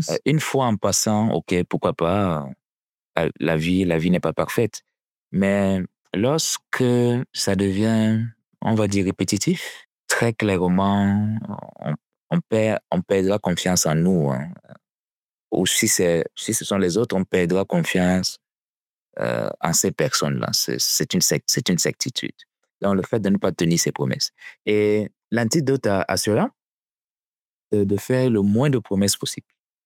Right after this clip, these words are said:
<laughs> C'est extrêmement important de faire le moins de promesses possible. Ou si on, si on veut faire des promesses ou si on est, si on se sent plus ou moins dans l'obligation de faire des promesses,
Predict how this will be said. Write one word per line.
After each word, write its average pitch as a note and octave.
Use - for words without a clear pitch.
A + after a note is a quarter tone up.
<laughs> -
C'est -
extrêmement F2+
important D#2+
de -
faire G#2+
le G2+
moins G2
de F#2+
promesses F2+
possible. -
Ou B3+
si -
on, G#2
si -
on B2+
veut A#2+
faire D#3
des A#2+
promesses C3
ou C3+
si -
on A#2+
est, G#2
si -
on D3
se A#2+
sent F3
plus B2+
ou A#2+
moins A2+
dans A2
l'obligation F#2+
de G#2
faire G2
des F2+
promesses, A2+